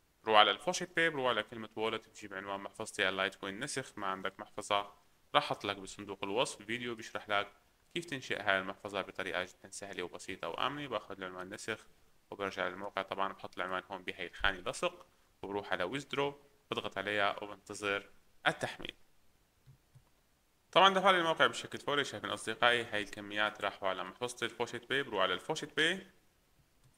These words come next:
وبحدث صفحة الدفعات داخل المحفظة الوسيطة فوشيت باي حتى الشهادة دفعة اللي وصلتني من الموقع، هي سبعة آلاف وستمية وأربعة وعشرين ساتوشي لايت كوين. Normal payment، تداول التاريخ، هذا الموقع كلين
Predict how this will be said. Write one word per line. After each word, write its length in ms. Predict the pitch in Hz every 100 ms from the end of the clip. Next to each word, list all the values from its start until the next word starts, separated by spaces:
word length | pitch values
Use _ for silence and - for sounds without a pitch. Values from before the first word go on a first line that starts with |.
| _ _ _ _ _
وبحدث 640 | 127 151 175 160 117 123 -
صفحة 260 | 110 107 113
الدفعات 600 | - 110 104 98 101 -
داخل 300 | 104 - 104
المحفظة 440 | 120 170 160 127
الوسيطة 400 | 110 104 107 104
فوشيت 320 | 98 104 104 -
باي 100 | 113
حتى 220 | - 98
الشهادة 320 | - - 107 -
دفعة 420 | - 127 143 170 - - - -
اللي 100 | 110
وصلتني 640 | - - 101 101 107 107 110
من 120 | 101
الموقع، 460 | 113 143 131 120
هي 240 | 104 104 107
سبعة 320 | - 98 95 101
آلاف 280 | 104 107
وستمية 580 | - - - 110 110 113
وأربعة 280 | 117 - 151
وعشرين 200 | 143 -
ساتوشي 340 | 92 110 -
لايت 180 | 104 143
كوين. 200 | 143 156 - _ _ -
Normal 260 | 135 135 104
payment، 400 | 127 120 123 120
تداول 240 | 95 95
التاريخ، 400 | 101 95 95 104 98
هذا 80 |
الموقع 480 | 95 107 110 110 107 - - _ _ -
كلين 400 | 95 90 95